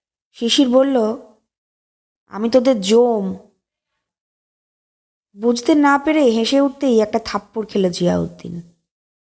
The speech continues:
লালমণিকেও সেই ঘরে রেখে বাইরে থেকে হুড়কো দিয়ে দিল মহিতোষ। জানলা দিয়ে পালাতে পারবে না, এদের ব্যবস্থা পরে হবে।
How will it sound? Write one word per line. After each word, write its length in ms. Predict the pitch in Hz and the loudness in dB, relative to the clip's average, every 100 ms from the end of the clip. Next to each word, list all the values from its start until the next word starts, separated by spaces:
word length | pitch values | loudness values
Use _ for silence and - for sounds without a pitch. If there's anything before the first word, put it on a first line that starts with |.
| _ _ _ _ _ _ _ _ _ _ _ _ _ | _ _ _ _ _ _ _ _ _ _ _ _ _
লালমণিকেও 920 | - 208 214 247 294 320 302 285 226 | -2 2 2 2 0 0 2 2 2
সেই 340 | 233 - 233 233 | 0 0 0 0
ঘরে 260 | 269 269 | 0 2
রেখে 680 | 226 233 - 240 214 - - _ _ _ | 2 0 2 0 0 -6 -20 _ _ _
বাইরে 280 | 214 220 247 | -2 2 2
থেকে 220 | 269 254 | 2 0
হুড়কো 360 | 233 226 226 240 | 2 0 2 0
দিয়ে 200 | 196 202 | 2 0
দিল 200 | 196 185 | 2 0
মহিতোষ। 680 | 175 185 - 50 - - - _ _ _ _ _ _ _ | -2 -4 -8 -14 -14 -16 -18 _ _ _ _ _ _ _
জানলা 380 | - 214 226 262 | -4 0 2 2
দিয়ে 180 | 262 285 | 2 2
পালাতে 380 | 240 220 226 208 | 2 0 0 0
পারবে 340 | 185 180 180 | 0 -2 -4
না, 160 | 180 - _ _ _ _ _ _ _ _ | -8 -12 _ _ _ _ _ _ _ _
এদের 280 | - 208 254 | -8 -2 2
ব্যবস্থা 500 | 226 226 233 233 269 | 2 2 0 0 -2
পরে 380 | 240 196 202 208 | 0 0 2 0
হবে। 340 | 180 170 - | -2 -6 -10